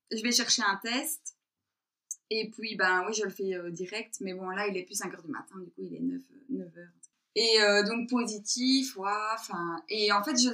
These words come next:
je ne sais, je ne saurais même plus te dire comment je l'ai dit à Vital parce que c'était nul. Euh, je pense que j'ai dû le dire comme ça, ben voilà, je suis enceinte, quoi.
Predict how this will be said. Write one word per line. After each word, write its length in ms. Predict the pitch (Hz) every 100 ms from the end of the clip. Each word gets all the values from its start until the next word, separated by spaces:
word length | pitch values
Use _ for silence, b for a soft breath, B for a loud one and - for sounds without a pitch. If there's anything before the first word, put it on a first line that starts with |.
| - -
je 120 | 233
ne 80 | 226
sais, 280 | 220 220 202
je 100 | 226
ne 60 | 220
saurais 200 | 208 208
même 200 | 285 277
plus 180 | 285 269
te 80 |
dire 580 | 254 208 240 285 285 277 - - _ _ _ _
comment 240 | 254 262 285
je 80 | 262
l'ai 100 | 262
dit 120 | 262
à 40 |
Vital 260 | 247 330 339
parce 140 | 269 -
que 80 |
c'était 280 | 208 190 180
nul. 360 | 190 269 175 - _ _ _ 208
Euh, 300 | 220 220 226
je 80 |
pense 200 | 269 277
que 80 | 285
j'ai 200 | 254 233
dû 120 | 202
le 60 | 233
dire 160 | 233 220
comme 100 | 208
ça, 120 | 262
ben 200 | 196 190
voilà, 160 | 196 220
je 60 | -
suis 140 | 190
enceinte, 400 | 185 - 214 170
quoi. 200 | - -